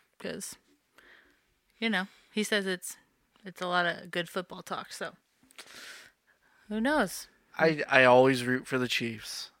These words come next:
Speaker 2: unless they're playing
Speaker 1: <laughs>
Speaker 2: the
Speaker 1: Yeah, yeah,
Speaker 2: Seahawks.
Speaker 1: yeah.
Speaker 2: Uh, yeah, whew, talk about a rough start to a season. <laughs> Um, so yeah, Indiana Chiefs fans, go check 'em out,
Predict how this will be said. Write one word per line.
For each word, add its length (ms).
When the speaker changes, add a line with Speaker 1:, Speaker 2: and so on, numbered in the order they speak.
Speaker 2:
unless 400
they're 140
playing 420
Speaker 1:
<laughs> 140
Speaker 2:
the 20
Speaker 1:
Yeah, 80
yeah, 80
Speaker 2:
Seahawks. 640
Speaker 1:
yeah. 220
Speaker 2:
Uh, 420
yeah, 280
whew, 300
talk 200
about 180
a 60
rough 260
start 280
to 120
a 60
season. 420
<laughs> 340
Um, 600
so 80
yeah, 200
Indiana 260
Chiefs 200
fans, 320
go 60
check 240
'em 80
out, 200